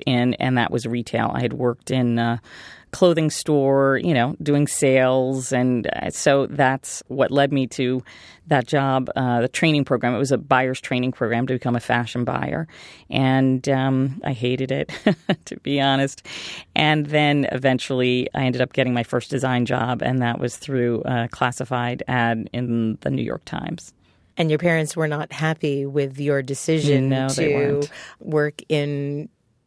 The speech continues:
Speaker 2: interior design. I'd actually love to go back for a moment to
Speaker 1: Sure.
Speaker 2: talk about your experience at Bloomingdale's. The anecdote that you tell is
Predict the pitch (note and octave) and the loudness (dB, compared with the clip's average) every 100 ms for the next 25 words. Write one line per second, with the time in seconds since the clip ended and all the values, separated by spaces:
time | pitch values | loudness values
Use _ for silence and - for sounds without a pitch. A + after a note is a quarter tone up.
0 | _ E3+ D#3 - E3+ D#3 C#3+ D3+ D3 D3 | _ -4 -2 0 2 2 0 -2 -2 0
1 | D3 C#3 C#3 - - - F3 F3 - F3+ | 0 -2 -6 -14 -20 -2 2 2 2 -2
2 | F3 F#3 D#3+ D3 D3 D3 D#3 D3+ D3+ - | 0 0 0 0 0 4 6 4 0 -6
3 | - D3+ C#3 D3 C#3+ C#3+ D3+ - D#3 D3 | -2 -2 0 0 2 -2 -2 -2 -2 0
4 | D3+ D3+ D3+ C#3 C#3+ - F#3+ E3 E3+ D#3+ | 2 2 0 -2 -6 -4 0 2 0 -2
5 | C#3+ - D#3 C#3 C#3 C#3+ - D#3+ D3 D3+ | -2 0 0 2 -2 -6 -4 -2 0 -4
6 | C#3+ D#3 D3+ D#3 D3+ C3+ C#3 C3+ - - | -2 -2 0 0 0 -2 -6 -10 -14 -20
7 | - _ D3+ D#3+ D#3 D#3 - D3+ D#3+ D3 | -20 _ -2 0 0 -2 -2 -2 -2 -2
8 | - D3 D3 - D3 C#3 D#3 D3 C#3+ C#3 | 0 0 0 -2 -4 -2 0 0 0 -2
9 | C#3 | -6